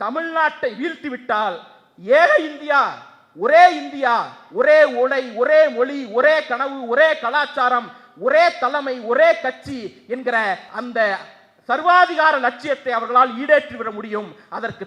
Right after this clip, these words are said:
தடைக்கல்லாக இருக்கக்கூடிய ஒரே மாநிலம் தமிழ்நாடு. அதற்கு காரணம் சுயமரியாதை இயக்கம், வேற ஒண்ணும் கிடையாது. அப்ப நாம என்ன கேள்வி கேட்கிறோம்னா, சுயமரியாதை இயக்கத்தோட சிக்னிஃபிகன்ஸே எதிரிகள், ஆதிக்கவாதிகள், அதிகாரத்தில் இருப்பவர்கள்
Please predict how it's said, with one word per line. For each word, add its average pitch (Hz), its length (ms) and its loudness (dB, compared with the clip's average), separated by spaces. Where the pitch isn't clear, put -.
தடைக்கல்லாக 302 720 2
இருக்கக்கூடிய 233 440 -12
ஒரே 285 200 6
மாநிலம் 247 420 -2
தமிழ்நாடு. 214 440 -2
அதற்கு - 340 -4
காரணம் 320 400 4
சுயமரியாதை 220 480 0
இயக்கம், 190 320 -8
வேற 202 100 0
ஒண்ணும் 220 240 -14
கிடையாது. 131 280 -18
அப்ப 262 200 -8
நாம 247 220 -4
என்ன 349 300 -2
கேள்வி 302 300 -2
கேட்கிறோம்னா, 226 440 -6
சுயமரியாதை 311 560 0
இயக்கத்தோட 254 460 -6
சிக்னிஃபிகன்ஸே 247 720 -6
எதிரிகள், 294 680 -2
ஆதிக்கவாதிகள், 269 880 -4
அதிகாரத்தில் 339 680 0
இருப்பவர்கள் 226 500 -6